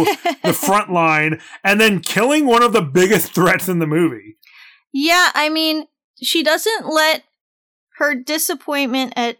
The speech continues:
Speaker 1: not having a romantic relationship with Aragorn, like, just completely crush her.
Speaker 2: Also a nice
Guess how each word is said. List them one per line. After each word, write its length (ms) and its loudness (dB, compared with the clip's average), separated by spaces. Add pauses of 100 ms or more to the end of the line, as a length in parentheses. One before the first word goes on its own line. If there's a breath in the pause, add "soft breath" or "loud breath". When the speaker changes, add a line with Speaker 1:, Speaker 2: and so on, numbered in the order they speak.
(120)
Speaker 1:
not 260 0
having 280 -2
a 60 -2
romantic 600 -4
relationship 600 -4
with 180 -8
Aragorn, 500 -4
like, 180 -8
just 200 -8
completely 560 -6 (160)
crush 380 -6
her. 280 -6 (960 loud breath)
Speaker 2:
Also 640 0
a 120 -4
nice 460 -4